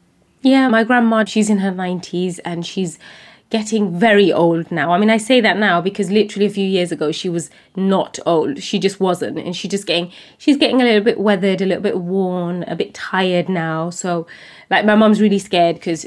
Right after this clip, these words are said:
she's away in Bangladesh now. And, and it's just like, well, she's really worried that she won't be able to see her mum. But she is literally the backbone of our family. She was the one,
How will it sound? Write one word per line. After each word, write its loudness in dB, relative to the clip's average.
she's -4
away 2
in 0
Bangladesh -2
now. -4
And, -10
and -4
it's -6
just -12
like, -2
well, -6
she's -14
really 0
worried 4
that 0
she 0
won't 4
be 4
able 2
to 0
see 0
her 0
mum. 2
But -6
she 2
is 0
literally 0
the -4
backbone -2
of -4
our 2
family. -2
She -4
was 0
the 0
one, -2